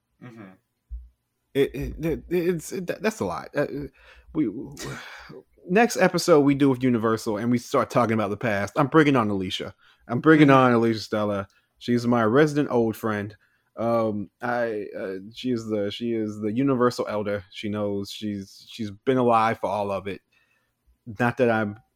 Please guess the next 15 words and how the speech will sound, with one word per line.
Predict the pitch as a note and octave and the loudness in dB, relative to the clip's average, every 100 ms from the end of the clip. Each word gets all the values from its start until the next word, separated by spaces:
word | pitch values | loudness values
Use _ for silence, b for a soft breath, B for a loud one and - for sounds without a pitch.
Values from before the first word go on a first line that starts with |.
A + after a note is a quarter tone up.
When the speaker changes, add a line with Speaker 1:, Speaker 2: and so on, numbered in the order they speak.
| _ A#2 | _ -6
Speaker 2:
dating, | G#2+ A2+ A2 A2 | 0 0 0 -4
not | A2 A2+ | -4 -2
that | A2+ | -2
I'm | A2 | -4
carbon | - C3+ A#2 G#2+ | -2 2 2 2
dating | G#2+ G#2 G#2 | 0 -2 -2
her | A2 G#2 | -2 -2
at | G2+ | -2
all, | F#2+ G#2 - b b b | -4 -6 -8 b b b
but | G#2 A2+ G#2+ F#2+ | -2 0 0 -4
<laughs> | - - - A4 F4 - _ _ | -8 -6 -2 -2 -4 -14 _ _
it's, | A2+ A#2 A2 B B B B B _ B B B B B B _ - | -8 -8 -8 B B B B B _ B B B B B B _ -2
it, | C3+ B2 | 0 0
it, | C3+ A#2+ | -2 -2
it's, | C3+ A#2+ - - - | -4 -8 -10 -16 -18